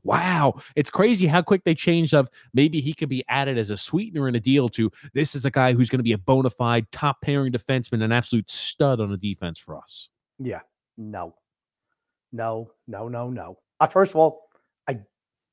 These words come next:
Speaker 2: I'm not a Fiala fan. Just not.
Speaker 1: Not a Fiala fan?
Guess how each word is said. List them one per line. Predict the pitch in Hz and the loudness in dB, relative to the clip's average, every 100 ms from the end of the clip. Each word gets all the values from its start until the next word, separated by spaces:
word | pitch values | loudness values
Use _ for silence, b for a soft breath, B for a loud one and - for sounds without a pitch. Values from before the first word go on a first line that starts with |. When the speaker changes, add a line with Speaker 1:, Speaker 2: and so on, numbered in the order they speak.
| - - | -20 -14
Speaker 2:
I'm | 131 | -8
not | 151 165 | -4 -2
a | |
Fiala | 123 143 127 180 156 | -4 -2 0 0 -2
fan. | - 85 - _ _ _ | -4 -12 -14 _ _ _
Just | 113 - | -16 -6
not. | 120 180 - _ _ _ _ | -2 -2 -4 _ _ _ _
Speaker 1:
Not | 107 117 | -4 -2
a | 117 | -2
Fiala | 120 107 113 | 0 2 2
fan? | 120 143 143 135 | 0 -2 -2 -4